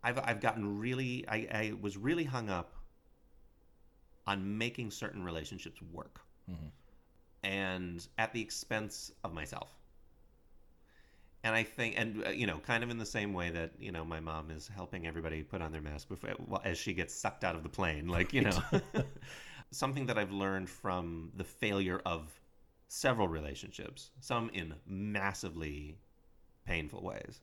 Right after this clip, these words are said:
Speaker 2: Yeah.
Speaker 1: was that at the end of the day, like, you are, you know, you have to be caring of other people.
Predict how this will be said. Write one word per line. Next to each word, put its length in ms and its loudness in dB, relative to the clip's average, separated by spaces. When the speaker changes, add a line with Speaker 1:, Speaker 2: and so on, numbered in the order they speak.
Speaker 2:
Yeah. 180 -6
Speaker 1:
was 680 4
that 140 4
at 60 -2
the 120 0
end 120 0
of 60 -6
the 60 -2
day, 280 2
like, 340 -2
you 420 0
are, 360 -2
you 80 -4
know, 80 -2
you 100 2
have 220 4
to 60 -4
be 140 4
caring 400 2
of 80 0
other 140 0
people. 400 -2